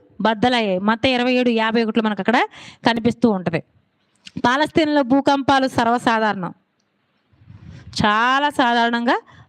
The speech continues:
వస్తాయి. అయితే ఇందులో సాధారణం ఏమీ లేదు, కానీ సమయం మరియు దానితో పాటు జరిగే సంఘటనలు, ఇది ఒక అంతేంద్రియ సంఘటనని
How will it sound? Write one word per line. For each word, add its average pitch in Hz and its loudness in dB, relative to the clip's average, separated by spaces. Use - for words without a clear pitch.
వస్తాయి. - 0
అయితే 302 2
ఇందులో 320 2
సాధారణం 302 0
ఏమీ 277 0
లేదు, 247 -2
కానీ 269 0
సమయం 381 0
మరియు 349 2
దానితో 285 0
పాటు 285 2
జరిగే 240 0
సంఘటనలు, 285 -2
ఇది 277 0
ఒక 226 2
అంతేంద్రియ 277 0
సంఘటనని 240 -2